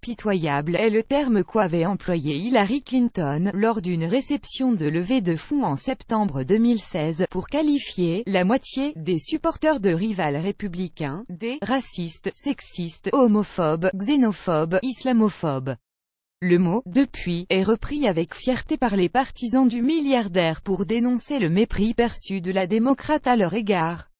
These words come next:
Sur la photo accompagnant le message, le dirigeant est assis à bureau dans l'avion présidentiel, entouré des collaborateurs qui travaillaient dans la campagne et l'ont suivi à la Maison-Blanche, dont Jared Kushner,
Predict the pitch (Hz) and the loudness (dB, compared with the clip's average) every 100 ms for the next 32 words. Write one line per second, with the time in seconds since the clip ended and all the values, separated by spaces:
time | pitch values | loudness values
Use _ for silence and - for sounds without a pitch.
0 | _ _ _ _ _ - - 190 180 175 | _ _ _ _ _ -14 -4 0 2 0
1 | - 302 - 330 233 302 302 254 214 262 | 0 -4 0 4 4 2 2 4 6 6
2 | 240 208 202 - 151 143 156 - 202 175 | 6 4 -2 -2 -2 -2 -2 2 2 2
3 | 262 220 208 202 226 294 196 240 220 339 | 2 2 2 0 0 0 0 -2 -4 0
4 | 302 226 202 226 254 185 190 175 165 196 | 2 2 2 2 2 2 0 0 -2 -4
5 | 302 - 220 208 185 185 - 165 143 160 | -6 -4 -4 -2 -2 -4 -4 -4 -2 -2
6 | 202 233 240 220 277 202 202 277 269 277 | -4 -4 -4 -4 0 2 2 0 0 2
7 | 247 220 208 185 185 - - - 240 214 | 2 2 0 -2 -2 -4 -8 -2 0 0
8 | 208 269 226 214 175 156 262 247 277 254 | 0 -2 0 0 0 2 0 4 2 4
9 | 196 185 254 277 - - 262 240 311 294 | 2 4 2 0 -4 -8 -2 0 0 0
10 | 156 143 208 214 226 202 180 151 233 - | 0 2 2 4 2 4 2 2 -2 -2
11 | 262 170 185 180 190 180 294 277 269 240 | -2 0 0 2 0 2 -2 -2 -6 -4
12 | - 196 147 | -2 0 0